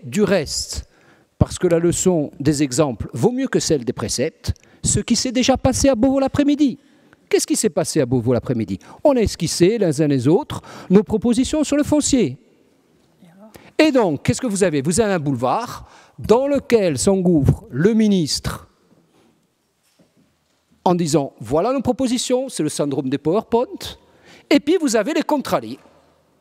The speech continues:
Dans les contre-allées, vous avez la position de l'exécutif, la proposition des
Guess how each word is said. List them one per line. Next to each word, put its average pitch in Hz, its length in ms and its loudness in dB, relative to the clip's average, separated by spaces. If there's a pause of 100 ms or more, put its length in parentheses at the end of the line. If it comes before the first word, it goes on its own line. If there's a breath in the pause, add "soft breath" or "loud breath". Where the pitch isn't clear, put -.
(840)
Dans 285 100 6
les 311 100 -2
contre-allées, 190 580 -2
vous 214 240 -2
avez 190 160 0
la 170 80 0
position 156 400 -4
de 143 60 -2
l'exécutif, 208 800 -4 (280 loud breath)
la 185 120 2
proposition 190 640 -4
des 196 460 0